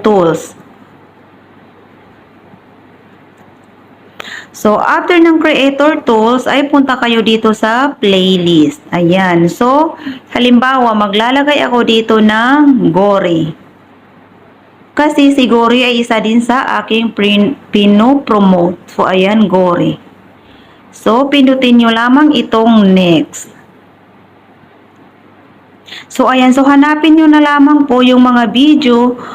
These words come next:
na related kay Gory. So, ayan.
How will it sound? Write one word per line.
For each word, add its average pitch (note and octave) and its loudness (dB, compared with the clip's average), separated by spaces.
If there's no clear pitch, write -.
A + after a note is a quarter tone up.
na C#4+ 2
related A#3 0
kay A#3+ -2
Gory. F3 0
So, - -6
ayan. G3 0